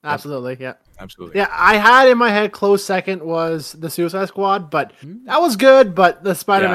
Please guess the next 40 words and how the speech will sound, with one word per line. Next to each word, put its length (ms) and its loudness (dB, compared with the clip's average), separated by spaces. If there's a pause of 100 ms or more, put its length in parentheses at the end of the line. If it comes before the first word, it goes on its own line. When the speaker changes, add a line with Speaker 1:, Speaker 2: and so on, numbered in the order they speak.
(100)
Speaker 1:
Yeah. 60 -4
Speaker 2:
was 200 -4
way, 580 -4
Speaker 1:
Yeah. 60 -8
Speaker 2:
like, 200 -8
that 160 0
was 120 -2
just 120 -14
so 160 -8
much 240 -10
better. 440 -14
This, 240 -8
I 80 -2
really 240 2
enjoyed 160 0
the 80 -8
Suicide 300 -6
Squad 280 -6
a 40 -8
lot. 400 -4 (420)
Speaker 1:
Oh, 180 4
Speaker 2:
And 80 0 (200)
Speaker 1:
yeah. 60 -16
Speaker 2:
then 80 -6
Speaker 1:
It 40 0
was 100 0
a 20 -2
Speaker 2:
that 100 0
Speaker 1:
good 80 -4
Speaker 2:
was, 100 -4
Speaker 1:
time, 220 -4 (120)
for 140 -20
sure. 160 -10
Speaker 2:
yeah, 220 -8 (400)
that 60 -20
was 120 -18
a 40 -20
good, 300 -18
good, 240 -8
funny, 380 -12